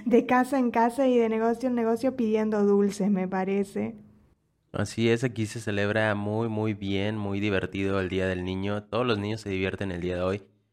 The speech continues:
Speaker 2: Muchos niños comen pizza. Ahorita las pizzerías están a, a todo lo que da.
Speaker 1: ¿Por qué pasa eso? De hecho, he visto muchos memes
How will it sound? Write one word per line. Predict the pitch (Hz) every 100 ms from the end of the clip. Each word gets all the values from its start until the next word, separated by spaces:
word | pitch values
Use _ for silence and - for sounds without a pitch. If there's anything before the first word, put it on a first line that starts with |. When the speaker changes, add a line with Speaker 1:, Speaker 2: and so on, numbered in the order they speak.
| _ _
Speaker 2:
Muchos | 107 120 156 123
niños | 113 123 127 -
comen | 101 98 101
pizza. | 92 95 - - 123 143
Ahorita | 123 98 95 95 110
las | 104 -
pizzerías | 98 - 98 95 98
están | 101 - 92 92 92 87 85 _ _
a, | - - - - 90
a |
todo | - 90 101
lo | 101
que | 95
da. | 90 90 85 _ _ _ _ -
Speaker 1:
¿Por | 302 320 311
qué | 392 539
pasa | 302 247 233 226 220
eso? | 226 226 214 -
De | 240 269
hecho, | 294 - 311
he | - 262
visto | 294 294 285 233
muchos | 226 240 233 262 233 208
memes | 214 202 202 208 269 427 - -